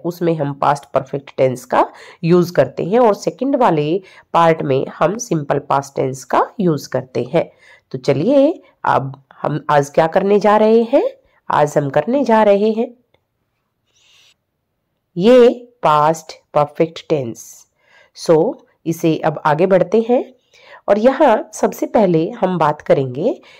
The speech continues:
कि पास्ट परफेक्ट टेंस में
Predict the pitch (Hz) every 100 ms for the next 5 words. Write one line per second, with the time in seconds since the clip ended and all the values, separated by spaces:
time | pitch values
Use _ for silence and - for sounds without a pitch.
0 | _ - 254 302 320 - _ - 262 339
1 | - - 233 - 262 - 220 165 151 -
2 | 151 135 185 -